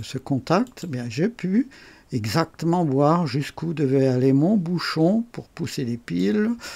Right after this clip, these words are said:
jusqu'où devait aller mon bouton pour, ne, pour, être, pour avoir un petit peu de jeu entre l'interrupteur et le bouton, et ainsi de suite. Donc tout ça, c'est de la miniature, parce que cette lampe, elle fait trois centimètres de long, hein, c'est tout petit.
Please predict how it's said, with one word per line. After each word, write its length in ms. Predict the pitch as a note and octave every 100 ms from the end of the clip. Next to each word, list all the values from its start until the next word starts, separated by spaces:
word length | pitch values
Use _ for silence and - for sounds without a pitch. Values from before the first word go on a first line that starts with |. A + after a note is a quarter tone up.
| - - -
jusqu'où 560 | C3 D#3 C#3+ - D3+ E3+
devait 300 | D#3 C3+ C3
aller 260 | B2+ A#2+
mon 320 | C3+ E3 E3+ D3+
bouton 960 | C3+ E3 - E3+ F#3 G3 G#3 F#3+ D3+ -
pour, 180 | C#3 B2
ne, 80 | B2 C3 A#2 -
pour, 240 | C3 A2+
être, 380 | C3 B2+ - - -
pour 100 | C3+
avoir 160 | B2+
un 60 | B2+
petit 200 | - -
peu 160 | - C#3
de 60 |
jeu 260 | A#2 D3 D3
entre 320 | C#3+ - C#3+
l'interrupteur 720 | C3 C3+ C3+ B2 A2 D3 B2+
et 60 | B2+
le 100 | A2+
bouton, 360 | A2+ A2+ D3 D#3+
et 120 | C#3+
ainsi 260 | A#2 -
de 80 | -
suite. 240 | - B2 - - - - - -
Donc 240 | E3+ E3+ -
tout 100 | D3
ça, 220 | - G#3
c'est 120 | E3
de 60 | C#3+
la 80 |
miniature, 640 | C3+ A#2 A2+ B2+ - B3 C4
parce 220 | C#3 -
que 80 | C3+
cette 260 | - C3
lampe, 240 | C#3+ C#3+ C3
elle 120 | A#2
fait 340 | - C3 B2
trois 260 | A2+ - C3
centimètres 480 | - C3 D3+ F3 F3
de 100 | G#3+
long, 280 | C4+ A3 F#3+
hein, 100 | G#3
c'est 180 | -
tout 120 | - C#3+
petit. 280 | - F#3+